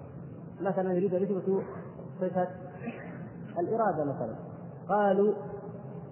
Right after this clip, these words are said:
"إذا نظرنا إلى الكون نجد أن فيه تخصيص، هذا طويل وهذا قصير وهذا غني وهذا فقير". يطيلون بكلام لا يكاد يفهم، صفحات طويلة تخرج منها بإيش؟ بأن الخالق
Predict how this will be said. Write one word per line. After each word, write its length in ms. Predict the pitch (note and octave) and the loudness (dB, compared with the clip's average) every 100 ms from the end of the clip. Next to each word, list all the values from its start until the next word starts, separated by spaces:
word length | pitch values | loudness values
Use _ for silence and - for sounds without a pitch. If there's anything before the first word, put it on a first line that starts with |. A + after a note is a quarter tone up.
| - F3 | -8 0
"إذا 180 | E3+ F#3 | 2 4
نظرنا 360 | F3 G3 F#3 | 4 4 4
إلى 100 | F3+ | 2
الكون 340 | E3 E3+ F3+ C#3+ - C3 | 2 4 4 4 -2 -2
نجد 240 | E3+ F#3 F3 | 2 2 2
أن 160 | F3 | 2
فيه 220 | E3+ F3+ | 4 2
تخصيص، 440 | D#3 D#3+ - F3 D3+ C3+ | 2 -2 -2 0 0 0
هذا 200 | C#3 C#3+ | 0 0
طويل 400 | C#3 C#3+ D3 C#3+ | 0 0 2 0
وهذا 320 | C#3 C#3+ C#3+ C#3+ | 0 0 -2 -6
قصير 300 | - D3 C#3+ | -4 -2 0
وهذا 260 | C#3 C#3+ | 0 0
غني 300 | C3+ C#3 C#3+ C#3+ | -2 -2 -2 0
وهذا 240 | C#3 C#3 | 0 -2
فقير". 300 | C#3 C#3 C#3+ - - - | -4 -4 -4 -6 -10 -8
يطيلون 500 | D#3 E3+ F#3 G#3 B3 | -2 2 4 6 6
بكلام 680 | D#3+ D#3+ E3+ F3+ G3+ F#3+ D3 | 4 2 4 4 6 4 4
لا 200 | E3 F#3 | 2 2
يكاد 280 | D#3+ F3 D#3 | 2 2 2
يفهم، 320 | D#3+ - C3 - - - - - | 0 -2 -4 -4 -10 -12 -8 -4
صفحات 480 | F3+ F3+ A#3+ B3+ E3 - | -2 0 2 2 2 4
طويلة 380 | G3+ A#3 C4 - - - - - - | 6 6 4 2 -6 -8 -10 -12 2
تخرج 320 | A#3+ A#3 G#3 F#3+ | 2 6 6 8
منها 280 | A3+ G3+ | 6 6
بإيش؟ 240 | G3 G#3+ A#3 - - | 8 8 8 2 0
بأن 400 | F3+ A3 G#3 F#3 - - - - - - - - - - - - - | 2 4 4 4 2 -6 -10 -8 -10 -12 -12 -12 -12 -14 -12 -12 -4
الخالق 520 | D#3+ E3 F3+ G#3+ A3 | -2 2 8 10 10